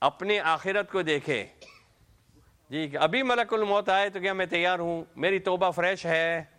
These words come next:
میں نے اتنا کام کر لیا ہے کہ جس کی وجہ سے میرا ایمان پکا ہو جائے گا، مضبوط ہو جائے گا، اور جی، اللہ تعالیٰ مجھے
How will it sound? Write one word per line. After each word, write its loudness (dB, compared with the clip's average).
میں 2
نے 2
اتنا 0
کام 0
کر 0
لیا 2
ہے 0
کہ -6
جس -6
کی -6
وجہ 2
سے -6
میرا 0
ایمان -2
پکا 0
ہو 2
جائے 2
گا، 2
مضبوط -4
ہو 0
جائے 2
گا، -2
اور 2
جی، 0
اللہ 4
تعالیٰ 0
مجھے 0